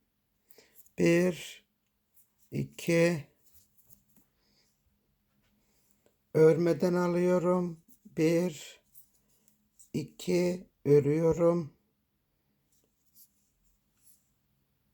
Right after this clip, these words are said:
Tellerinin yerini değiştiriyorum. Ve iki tane telimi örüp ve ters telimi de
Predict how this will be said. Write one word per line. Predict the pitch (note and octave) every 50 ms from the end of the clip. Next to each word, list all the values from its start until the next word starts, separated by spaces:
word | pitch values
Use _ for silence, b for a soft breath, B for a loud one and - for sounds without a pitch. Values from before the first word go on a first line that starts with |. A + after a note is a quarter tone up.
| _ _ _ _ _
Tellerinin | - E3+ F3+ E3 D3+ C#3 C3+ C#3 C3+ B2 C#3 C3+ C3 C3 C3 C3 B2+ C3
yerini | D3 D#3 E3 D#3+ E3 F3+ F3+ C#3+ -
değiştiriyorum. | E3+ F3 F3 F#3 D3 - - - - - F#3+ G3 G3 F#3+ F3+ F3 F3 E3+ E3+ F3 E3+ D3+ - _ _ _ _ _ _ _ _ b b b b b b b b b b b _ _ - -
Ve | E3 F3+ E3+ D3+ A#2+
iki | D#3 - - G3+ - -
tane | - D#3+ C3 B2+ B2+ B2 B2 - -
telimi | - - E3 F3 E3+ D#3+ D3 C#3 C#3 C#3+
örüp | D3 - - - F#3 F3 C#3 D3 D3+ D#3 E3+ E3 - - - - - - - - - - b b b b b b b b b b b _ _ -
ve | G3 C#3 - _ _
ters | G3 G#3+ G#3+ G#3+ - - - -
telimi | - D3 C#3 C#3 C#3 C#3 C3+ B2+ -
de | C3+ C3+ C3+ B2